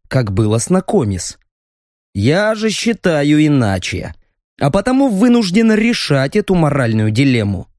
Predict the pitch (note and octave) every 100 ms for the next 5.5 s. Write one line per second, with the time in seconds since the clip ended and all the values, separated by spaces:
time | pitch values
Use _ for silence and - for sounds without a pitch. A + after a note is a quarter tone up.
0 | _ _ _ _ _ _ _ - E3+ C#4+
1 | - - A3+ A3+ A3+ G3+ D#3 G3 E3+ C#3
2 | C3 - C#3+ C3+ - - D3 A#2 A#2+ A2
3 | G2 G3 A3+ A#3 - _ _ - A#2+ D#3+
4 | F#3 G#3+ A3 B3+ A#3 G3 - A#3 D#3+ C3
5 | C3+ B2 - G#3